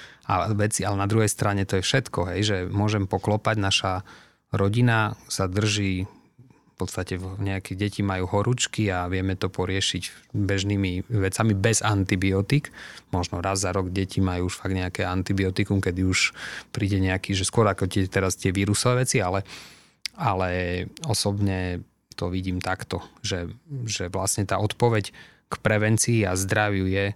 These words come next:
preskúpiť investície a to by poslúžilo aj celej ekonomike, aj celému systému Slovenska, poľnohospodárstvu a celému tomu, že by sme viacej peňazí preinvestovali na Slovensku.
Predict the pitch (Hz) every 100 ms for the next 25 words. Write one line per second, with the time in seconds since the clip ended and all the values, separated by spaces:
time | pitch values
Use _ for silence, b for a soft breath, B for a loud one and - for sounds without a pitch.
0 | - _ 101 101 - 110 95 90 - -
1 | 101 98 98 - 107 - 127 151 151 107
2 | - 104 110 - 113 - 117 117 107 113
3 | 95 - 117 107 101 - 101 98 104 110
4 | 139 143 101 - 107 104 101 98 - 113
5 | 107 98 98 98 110 - 104 98 98 98
6 | 95 - 98 95 101 - 120 135 B B
7 | B B B B - 98 90 - - -
8 | 110 117 104 107 110 98 98 - 98 104
9 | 113 110 98 b b b b _ - 107
10 | 110 104 98 104 101 104 101 - 101 95
11 | - 98 98 92 - -